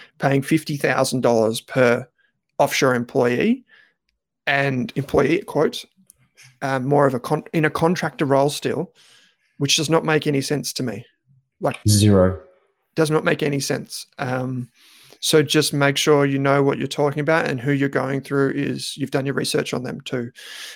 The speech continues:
Speaker 1: Um, all right. But there, it's a great opportunity for, for business owners, I would say. It's a great opportunity. So explore it.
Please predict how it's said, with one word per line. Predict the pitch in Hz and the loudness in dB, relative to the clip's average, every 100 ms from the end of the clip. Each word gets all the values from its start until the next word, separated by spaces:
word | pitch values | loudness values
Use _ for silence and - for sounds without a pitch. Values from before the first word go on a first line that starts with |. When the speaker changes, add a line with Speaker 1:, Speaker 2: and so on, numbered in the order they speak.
| _ 139 | _ -4
Speaker 1:
Um, | 135 127 127 - - - - | -4 -2 -6 -12 -20 -10 0
all | 170 | 2
right. | 160 175 - | 4 2 0
But | 214 | 2
there, | 226 220 | 4 4
it's | 208 | 2
a | - | 2
great | 214 233 - | 2 2 0
opportunity | 190 175 - 180 139 110 | -2 0 2 2 2 -2
for, | - - | -6 -6
for | - 147 | -2 0
business | 143 127 | 0 0
owners, | 123 117 113 | -2 -2 -2
I | 135 | -2
would | 127 | 0
say. | 135 | -2
It's | 123 151 | 0 2
a | |
great | 180 160 | 4 2
opportunity. | 147 - 135 120 113 | 2 0 0 0 0
So | 147 135 | 4 4
explore | 135 135 - 143 | 4 0 2 2
it. | 117 | 2